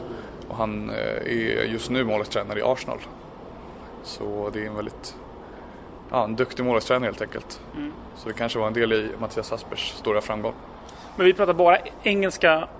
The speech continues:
Speaker 2: spelare och tränare nu, inte brittiska. Så vi lämnar Miller och,
Speaker 1: Ja, det
Speaker 2: och,
Speaker 1: blir
Speaker 2: och dem.
Speaker 1: Miller idag. Utan, eh, det var de här jag tänkte lyfta idag helt enkelt.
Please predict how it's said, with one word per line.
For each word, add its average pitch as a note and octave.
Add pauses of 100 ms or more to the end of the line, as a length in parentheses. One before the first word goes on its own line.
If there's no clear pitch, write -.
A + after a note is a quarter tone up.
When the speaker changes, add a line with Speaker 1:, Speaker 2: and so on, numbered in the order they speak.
(140)
Speaker 2:
spelare C#3
och C3+
tränare C3
nu, B2
inte D3+
brittiska. C#3
Så -
vi D3
lämnar C#3
Miller C3
och, A#2+ (100)
Speaker 1:
Ja, A#2+
det C#3
Speaker 2:
och, C#3+
Speaker 1:
blir A#2+
Speaker 2:
och A2+
dem. B2
Speaker 1:
Miller G#2+
idag. G2+ (800)
Utan, G#2
eh, G2+ (360)
det A2+
var A2
de G#2+
här A2+
jag G2+
tänkte A2+
lyfta G#2
idag A2
helt G#2
enkelt. -